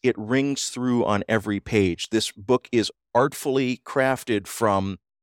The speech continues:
from horror, and it leads us into a place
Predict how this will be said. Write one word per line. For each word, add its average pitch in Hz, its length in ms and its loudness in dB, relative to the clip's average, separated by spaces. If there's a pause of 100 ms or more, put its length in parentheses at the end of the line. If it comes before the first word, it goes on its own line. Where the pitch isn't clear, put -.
(360)
from 110 400 4 (140)
horror, 156 760 0 (420)
and 127 220 2
it 123 160 2
leads 147 340 -2
us 139 220 2
into 127 280 0
a 120 60 4
place 120 520 -2